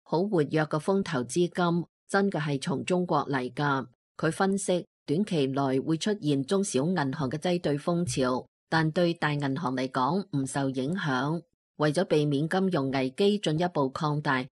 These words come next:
美國政府宣布，所有硅谷銀行存戶響十三號能夠提取所有存款，而呢件事亦將牽動美國聯準會嘅貨幣政策走向。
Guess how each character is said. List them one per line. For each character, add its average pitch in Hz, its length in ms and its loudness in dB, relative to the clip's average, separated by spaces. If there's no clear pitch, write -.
美 151 160 0
國 165 120 -2
政 156 240 0
府 147 160 -2
宣 180 300 0
布， 143 400 -2
所 - 180 0
有 190 160 0
硅 196 240 0
谷 196 260 0
銀 135 180 0
行 131 220 -2
存 131 320 0
戶 135 240 2
響 139 220 0
十 156 140 -2
三 185 240 0
號 135 380 0
能 139 160 -2
夠 160 120 -2
提 135 280 -2
取 135 240 -2
所 135 240 -2
有 143 200 0
存 127 300 -2
款， 127 400 -2
而 143 60 -2
呢 185 100 2
件 139 220 0
事 - 180 -4
亦 139 380 0
將 208 240 0
牽 214 260 0
動 139 220 0
美 135 220 0
國 151 260 0
聯 127 180 0
準 143 300 -2
會 143 160 0
嘅 160 100 -4
貨 151 240 -2
幣 131 200 0
政 143 200 -2
策 143 240 -4
走 139 300 -2
向。 131 400 -2